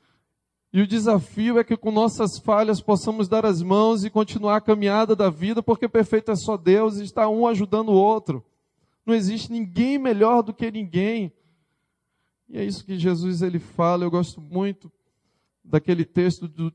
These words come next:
de João quatorze, pra gente poder concluir, quando ele diz assim, "Olha, na casa de meu pai há muitas moradas." E aí, quando ele fala que vai preparar lugar, ele fala da figura de casamento ali,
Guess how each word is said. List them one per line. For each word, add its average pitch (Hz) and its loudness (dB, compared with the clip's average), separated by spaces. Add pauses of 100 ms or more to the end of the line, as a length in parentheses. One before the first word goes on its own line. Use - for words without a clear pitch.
(140)
de 165 -4
João 165 0
quatorze, 160 0
pra - -8
gente 151 -8
poder 151 -6
concluir, 156 -4
quando 156 -4
ele 151 -2
diz 147 -8
assim, 151 -6
"Olha, 156 -2
na 156 -6
casa 165 -6
de 151 -10
meu 156 -2
pai 170 -4
há 151 0
muitas 151 -8
moradas." 143 -4 (1120)
E 156 0
aí, 165 2
quando 185 0
ele 175 2
fala 175 0
que 180 -4
vai 156 -2
preparar 160 -2
lugar, 160 0
ele 226 -2
fala 226 -4
da 233 2
figura 220 -2
de - -10
casamento 220 -2
ali, 202 -4